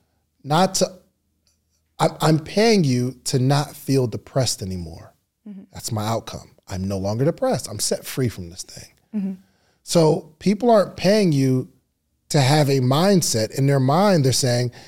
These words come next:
Speaker 1: "This young lady is going to teach me how to have the outcome that I desire." Nobody's outcome is to have a wealthy mindset. The reason they want a wealthy mindset is to build wealth.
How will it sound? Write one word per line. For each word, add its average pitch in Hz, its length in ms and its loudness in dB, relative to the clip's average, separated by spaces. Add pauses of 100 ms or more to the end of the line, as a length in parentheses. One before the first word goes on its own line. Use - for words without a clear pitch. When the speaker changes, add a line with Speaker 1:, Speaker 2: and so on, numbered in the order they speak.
(300)
Speaker 1:
"This 165 380 2
young 180 220 4
lady 135 300 2
is 139 200 -2
going 143 240 0
to 123 140 -6
teach 233 420 -2
me 123 300 -2 (180)
how 170 260 2
to 190 140 0
have 160 280 2
the - 140 -4
outcome 143 400 -2
that 131 120 0
I 127 80 0
desire." 113 560 -4 (240)
Nobody's 170 480 4 (100)
outcome 151 460 0
is 131 120 -2
to 135 140 -4
have 127 400 -2 (760)
a 143 100 4
wealthy 139 400 2
mindset. 135 720 2 (520)
The 120 100 -2
reason 214 380 6
they 151 120 4
want 139 180 2 (160)
a - 80 -20
wealthy 131 220 0
mindset 131 720 0
is 123 120 -4
to 127 120 -2
build 113 340 -2
wealth. - 540 -2